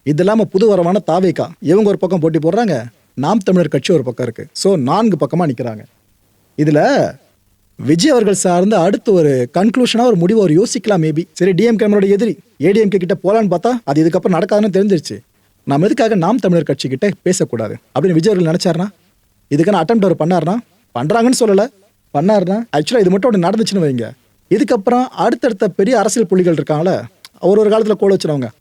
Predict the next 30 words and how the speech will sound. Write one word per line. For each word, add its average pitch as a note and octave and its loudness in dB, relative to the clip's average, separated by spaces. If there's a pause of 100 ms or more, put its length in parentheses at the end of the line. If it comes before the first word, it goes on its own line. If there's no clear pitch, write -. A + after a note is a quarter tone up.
அவங்கள A3 2
இவங்க F#3+ 2
கூட்டணிக்குள்ள G3+ 2
இழுக்கிறது F3+ 0
சார்ந்து F3 0
அவங்க C#3+ -4
பேசலாம். C3 -4
உதாரணத்துக்கு F3+ 0 (560)
பாமக, F#3 -2 (480)
அதுல D#3+ 2
ராமதாஸ் A3 0
அவர்கள் D3+ 0
அணி D#3+ -2 (240)
இன்னும் F3 2
உயிர் F3 0
போடுதா E3+ 0
இருக்கு, D3+ 0 (500)
அந்த F#3+ 2
அணி G#3+ 2 (280)
இந்த D#3 0 (100)
கூட்டணிக்குள்ள, E3 -2 (120)
it - -18
means A#3 2 (480)
என் F#3 0
டி C#4 2 (140)
கே, A#3 4 (260)
டி G3+ -2
வி G3+ 2
கே - -4 (220)
இந்த F3 2